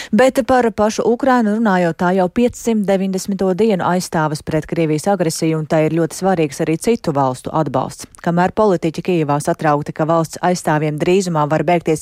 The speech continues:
ieroči, ja A S V kavēsies ar jaunas palīdzības piešķiršanu Ukrainai, A S V prezidents Džo Baidens izskata iespējas, kā apiet Kongresu, lai papildu finansējumu militārās palīdzības sniegšanai Ukrainai tomēr varētu piešķirt, un par to plašāk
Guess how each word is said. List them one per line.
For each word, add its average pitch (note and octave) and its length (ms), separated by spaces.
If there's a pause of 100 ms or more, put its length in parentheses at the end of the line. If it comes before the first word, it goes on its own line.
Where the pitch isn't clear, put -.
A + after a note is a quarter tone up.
ieroči, G#3 460 (320)
ja A3 100
A G#3 160
S - 80
V G3+ 80
kavēsies F3+ 680
ar F3 180
jaunas F3 480
palīdzības D#3+ 560
piešķiršanu E3 560
Ukrainai, D3 460 (500)
A A#3 140
S B3+ 100
V C#4 80
prezidents A#3 480
Džo F#3 160
Baidens F3+ 480
izskata - 480
iespējas, G3+ 560
kā G3+ 300 (100)
apiet A3 480
Kongresu, G#3 560
lai E3+ 300 (100)
papildu E3+ 400
finansējumu G#3+ 720
militārās C#3 560
palīdzības D3+ 480
sniegšanai D#3+ 480
Ukrainai F#3+ 560
tomēr C#3 400
varētu E3 480
piešķirt, D3 480
un D#3+ 160
par D3+ 240
to F3 160
plašāk D3 560